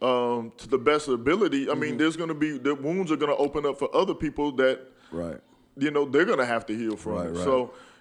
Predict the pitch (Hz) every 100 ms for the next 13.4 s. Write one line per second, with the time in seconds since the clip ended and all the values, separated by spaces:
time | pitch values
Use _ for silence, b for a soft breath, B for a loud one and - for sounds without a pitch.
0 | B 139 151 160 175 175 160 160 156 175
1 | 110 - - 123 127 117 117 123 117 110
2 | 95 92 _ _ _ - 139 151 139 135
3 | 151 - 151 147 143 151 151 139 147 143
4 | 127 151 139 - - - b b b b
5 | b b _ - 123 135 135 135 127 135
6 | 143 147 139 - 131 117 135 143 131 117
7 | 156 151 131 131 147 147 139 147 139 135
8 | 135 123 117 110 160 185 113 123 B B
9 | B 131 127 156 170 160 143 110 147 170
10 | 113 - - _ 117 120 123 117 151 143
11 | 139 131 120 131 117 - - _ _ -
12 | 151 131 120 143 185 - 135 120 120 113
13 | - 123 117